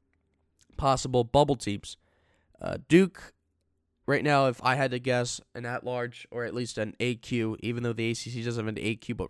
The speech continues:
really they do. Duke would be my, my A Q for the A C C, Albany for the America East. Uh, looking at standings actually right now, Villanova would be the A Q, Maryland would be the A Q, Hofstra A Q, Yale for the Ivy League, Quinnipiac for the mac,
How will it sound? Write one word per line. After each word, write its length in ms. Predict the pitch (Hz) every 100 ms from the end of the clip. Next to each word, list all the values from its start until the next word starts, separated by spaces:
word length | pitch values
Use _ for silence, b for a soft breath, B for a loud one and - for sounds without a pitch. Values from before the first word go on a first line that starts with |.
| -
really 260 | 160 151
they 140 | 127 120
do. 280 | 120 120 117 b b b b b _
Duke 260 | 160 196 -
would 120 | 175
be 120 | 175
my, 260 | 165 151 147 - _ -
my 140 | 135
A 240 | 123 131 131
Q 180 | - 123
for 140 | 123
the 180 | 120 120
A 20 |
C 180 | - 117
C, 320 | - 113 110 -
Albany 380 | 131 131 139
for 140 | 131 123
the 100 | 123
America 400 | 117 113 107 -
East. 380 | 110 110 - _ _ _ _ _ _ _ _ _ _ -
Uh, 100 | 107
looking 360 | 110 175 190 180
at 100 | -
standings 460 | - 147 135 123
actually 340 | 127 113 113 110
right 160 | 104
now, 140 | 101 98
Villanova 560 | 120 127 123 123 120
would 120 | 120 107
be 120 | 117
the 200 | 113 104
A 100 | 110
Q, 460 | - - 110 110 - _ _ _ -
Maryland 400 | 120 123 123 117
would 40 |
be 120 | 117
the 160 | 113 107
A 160 | 110 113
Q, 400 | - 113 110 -
Hofstra 460 | 120 113 - 120 92
A 220 | 107 107
Q, 460 | - 113 110 110 - _ _ _ _ _ _ _ -
Yale 260 | 139 143
for 140 | 127 131
the 160 | 131
Ivy 260 | 120 120 120
League, 200 | 117 107
Quinnipiac 580 | 143 123 - 127 120 113
for 100 | 110
the 80 |
mac, 400 | 107 127 139 -